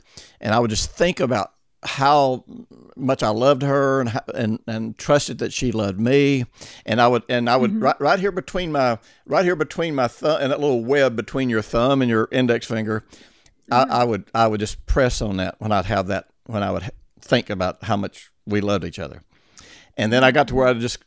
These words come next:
Speaker 1: th-, then I'd close my eyes and I'd get into, into my heart zone, and I would, and I would think about that, and I would press that. Well, what I was doing, I was creating a trigger.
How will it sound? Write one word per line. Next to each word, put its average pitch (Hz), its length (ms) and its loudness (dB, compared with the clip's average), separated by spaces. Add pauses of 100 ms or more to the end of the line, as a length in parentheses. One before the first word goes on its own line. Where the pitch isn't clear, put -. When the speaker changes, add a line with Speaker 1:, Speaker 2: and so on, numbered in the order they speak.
(120)
Speaker 1:
th-, 120 120 0
then 120 120 2
I'd 120 160 6
close 151 320 4
my 151 100 2 (260)
eyes 104 80 -4
and 101 80 -6
I'd 98 100 -6
get 123 120 0
into, 127 320 0
into 120 280 -4
my 110 100 -2
heart 117 320 -2
zone, 98 360 -4 (320)
and 104 160 -2
I 104 80 4
would, 107 160 -4 (220)
and 107 120 -6
I 104 60 -4
would 104 140 -6
think - 340 -2
about 110 240 0
that, - 160 -2
and - 80 -4
I 104 40 2
would 104 200 0
press 147 240 4
that. - 120 0
Well, 117 120 2
what 185 120 8
I 190 40 10
was 143 120 6
doing, 202 200 2
I 139 80 0
was 107 100 -4
creating - 320 -4
a 98 40 -10
trigger. 135 420 -6